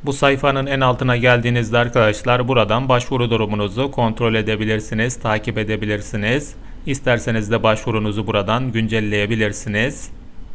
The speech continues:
Başvurunuzun takibini de buradan yapacaksınız arkadaşlar.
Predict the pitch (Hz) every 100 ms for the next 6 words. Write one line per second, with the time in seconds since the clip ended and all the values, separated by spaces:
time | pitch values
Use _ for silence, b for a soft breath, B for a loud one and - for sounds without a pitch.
0 | - - - - - - - - - 131
1 | 139 127 120 117 117 110 117 110 110 104
2 | 101 127 135 123 107 104 101 - 107 -
3 | 113 104 104 - 107 - - 131 -